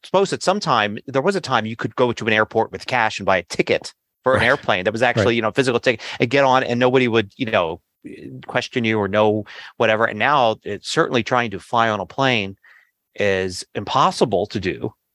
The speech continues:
Speaker 2: Right.
Speaker 1: uh, without identification and being in government systems as having traveled on a plane. Um, there's, yeah, there's apps of, you know, your phone's tracking you. Uh,
Speaker 2: I was gonna
Speaker 1: making
Speaker 2: say the big thing is
Speaker 1: phone
Speaker 2: that you're,
Speaker 1: calls from
Speaker 2: you're
Speaker 1: places.
Speaker 2: carrying a,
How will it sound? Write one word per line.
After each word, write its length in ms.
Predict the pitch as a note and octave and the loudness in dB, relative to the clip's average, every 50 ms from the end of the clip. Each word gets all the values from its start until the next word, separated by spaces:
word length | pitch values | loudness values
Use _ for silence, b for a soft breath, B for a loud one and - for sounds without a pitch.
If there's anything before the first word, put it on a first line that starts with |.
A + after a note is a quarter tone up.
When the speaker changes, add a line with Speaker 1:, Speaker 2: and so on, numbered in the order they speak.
| _ _ _ - | _ _ _ -4
Speaker 2:
Right. 140 | G#2 F#2+ G2+ | -2 0 2
Speaker 1:
uh, 240 | G2+ F#2 F2+ F2+ - | 2 2 2 2 0
without 520 | A#2+ A2 G#2+ - G#2+ G#2 G#2+ G2+ G#2 - _ _ _ _ - A2+ | 0 0 0 2 2 2 2 2 0 0 _ _ _ _ -6 -4
identification 760 | A2+ G#2+ A#2 A2 G#2 - G2+ - - A2+ A2 - - G#2+ G#2+ | -2 0 0 0 -2 -4 -6 -4 -2 -2 -2 -2 -4 -4 -4
and 280 | F#2+ F2 F2+ F2+ F#2 - _ B2+ A2 | -4 -4 -6 -10 -12 -14 _ -14 -8
being 280 | G2 A2 A2 G#2 G2+ G2+ | -4 -2 -2 -2 -2 -4
in 100 | G2 G#2 | -2 0
government 420 | A2 G2+ G2+ G#2+ G#2 F#2+ D#2 - | 2 2 2 2 -2 -4 -6 -6
systems 440 | - A#2 G#2 - - G#2 G2 F2 F#2+ | -4 -4 -2 0 0 -2 0 -2 -4
as 160 | F#2 F#2 - | -4 -4 -4
having 400 | - C#2+ - - G#2+ G#2 G2+ F2+ | -4 -4 -4 -2 -2 -2 -2 -4
traveled 360 | - - A#2 A2+ A2 A2 G2 | -2 -2 0 0 0 0 0
on 120 | F#2+ E2+ E2+ | -2 -2 -2
a 40 | |
plane. 320 | E2+ - F#2+ E2+ E2 F2 F#2 _ B B B B B B B B B B - - | -4 -4 -4 -4 -4 -6 -10 _ B B B B B B B B B B -4 0
Um, 380 | G2 G2 G2 F#2 F#2+ G2 G2 - B B B B _ - | 2 4 2 2 0 -2 -8 -12 B B B B _ 2
there's, 420 | A#2+ A2 G#2+ G#2 F#2+ - - - _ _ _ _ _ _ _ _ _ _ _ _ _ _ _ _ - - _ _ | 4 4 4 2 0 -2 -6 -8 _ _ _ _ _ _ _ _ _ _ _ _ _ _ _ _ -20 -20 _ _
yeah, 360 | - C#3 C3 B2+ A#2+ A#2 A#2 A#2 | 0 2 2 4 4 2 0 0
there's 220 | G#2 A#2 A2 G2 | 2 2 0 2
apps 360 | A#2+ G#2 G#2 G#2 A2 - - - | 2 2 2 2 2 0 -2 -6
of, 120 | G#2 - - - | -8 -8 -4 -2
you 140 | C3 A#2+ | 0 0
know, 100 | G#2+ A2+ | 0 0
your 200 | A2 G2 G2 G#2+ | -4 -4 -4 -6
phone's 400 | - - B2+ A#2 A#2 A#2+ A#2+ - | -4 0 0 2 2 2 0 -2
tracking 480 | - - B2 A2 G#2 G#2 - A2 G#2 G#2 | -2 -2 0 0 0 0 -2 -6 -4 -2
you. 400 | G#2 G#2 G#2 G2+ G2+ G2+ G2+ - - | 0 2 2 2 2 0 -2 -2 0
Uh, 100 | - G2+ | 0 2
Speaker 2:
I 40 | G2 | 2
was 160 | G2 G#2+ - | 2 2 2
gonna 100 | D#3+ C#3 | 2 2
Speaker 1:
making 40 | A2+ | 2
Speaker 2:
say 120 | C3+ B2+ | 4 4
the 80 | A2 G#2+ | 4 4
big 240 | F2+ C#3+ D#3+ C#3+ - | 4 2 2 2 2
thing 180 | - B2+ G2+ | 2 2 4
is 60 | B2 B2 | 4 2
Speaker 1:
phone 100 | B2 B2+ | 2 2
Speaker 2:
that 80 | - | 2
you're, 80 | G#2 B2 | 4 4
Speaker 1:
calls 380 | A#2 A2+ A2+ A2+ A#2 A2+ - | 4 4 4 4 2 0 -2
from 180 | - - G#2+ G#2 - - | -8 -10 -10 -8 -4 0
Speaker 2:
you're 100 | A#2 G#2+ | 2 2
Speaker 1:
places. 160 | G#2+ G#2 - | 2 4 4
Speaker 2:
carrying 360 | C3+ C#3 E3+ F3+ D#3 B2 A2+ | 4 4 4 4 4 4 4
a, 40 | A2 | 2